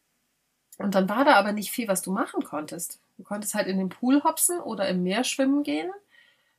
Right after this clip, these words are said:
Oder mal gucken, ob du irgendwo jemanden findest, mit dem du mal drei Worte reden kannst. Aber es gab eben sonst, also es gab da eigentlich einen Fitnessraum. Ich hab mir den einmal angeguckt und hab dankend abgelehnt, weil die Geräte irgendwie rostig und verstaubt waren. <laughs> Äh,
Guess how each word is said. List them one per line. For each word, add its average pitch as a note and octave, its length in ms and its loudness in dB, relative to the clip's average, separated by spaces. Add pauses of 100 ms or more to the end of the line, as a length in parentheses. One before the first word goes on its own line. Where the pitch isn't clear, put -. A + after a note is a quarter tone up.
(380)
Oder B3+ 240 8
mal A3 160 4
gucken, C#4+ 300 4
ob - 140 0
du G3+ 100 -2
irgendwo E4 400 4
jemanden B3+ 360 4
findest, B3 340 -2
mit A#3 120 -4
dem A3+ 120 -4
du A#3 100 -4
mal G#3+ 140 0
drei G3+ 220 0
Worte F#3+ 260 4
reden G3 260 0
kannst. - 480 -6 (720)
Aber G3 140 0
es - 120 0
gab A#3 160 2
eben A3+ 160 -6
sonst, A#3 280 0
also G#3 120 -2
es G#3 100 -4
gab C4 200 2
da C#4+ 80 0
eigentlich A3 320 -4
einen G3 80 -6
Fitnessraum. G#3 640 0
Ich A3+ 140 -8
hab A#3 100 -2
mir A3+ 80 -2
den G#3+ 160 -6
einmal G3 320 0
angeguckt A#3+ 460 -2
und G#3 100 -8
hab F#3+ 160 -4
dankend G3 360 -4
abgelehnt, G#3 600 -2
weil F#3+ 140 2
die F#3+ 120 -6
Geräte G3+ 360 -6
irgendwie G3 240 -4
rostig F#3+ 400 4
und F3+ 100 -10
verstaubt G3 560 0
waren. - 280 -4 (760)
<laughs> - 20 -2
Äh, G3+ 200 4